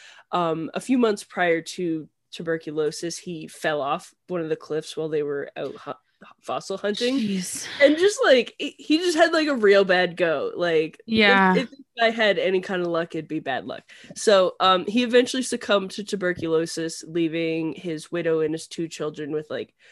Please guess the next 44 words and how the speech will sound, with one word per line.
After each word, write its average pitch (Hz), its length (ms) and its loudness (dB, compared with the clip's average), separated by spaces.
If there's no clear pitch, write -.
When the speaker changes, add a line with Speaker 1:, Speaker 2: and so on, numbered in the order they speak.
Speaker 1:
major, 170 440 0
major 160 360 -2
debt 160 320 0
and 139 340 -8
zero 151 380 -6
savings. 165 760 -6
Speaker 2:
Mm-hmm. 196 280 -4
Speaker 1:
Um, 180 320 0
before 277 360 -2
his 214 200 -2
death, 143 280 -2
he 202 160 -6
took 175 440 -6
Mary 170 400 0
and 170 120 -6
Joseph 165 640 -4
on, 160 580 -6
uh, 151 400 -10
fossil 196 380 -4
hunting 196 320 -2
excursions 180 720 -4
to 165 120 -10
the 156 80 -12
cliffs, - 500 -6
and 175 300 -2
the 175 100 -4
family 175 420 -2
had 165 340 -4
a - 100 -6
table 170 360 -6
outside 165 400 -4
their 156 120 -4
home 160 300 -6
where 160 140 -2
they 156 180 -4
would 156 220 -8
sell 151 260 -6
the 143 80 -14
seashells 165 580 -6
and - 120 -16
fossils 208 540 -4
to 160 220 -6
tourists 160 500 -8
to, 147 200 -6